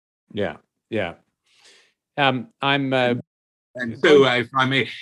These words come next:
Speaker 2: if I may say, an intelligent priest who did go on that journey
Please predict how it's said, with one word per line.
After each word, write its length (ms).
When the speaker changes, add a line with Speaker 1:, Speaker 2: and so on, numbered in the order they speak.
Speaker 2:
if 100
I 120
may 220
say, 260
an 120
intelligent 720
priest 520
who 160
did 260
go 200
on 140
that 220
journey 460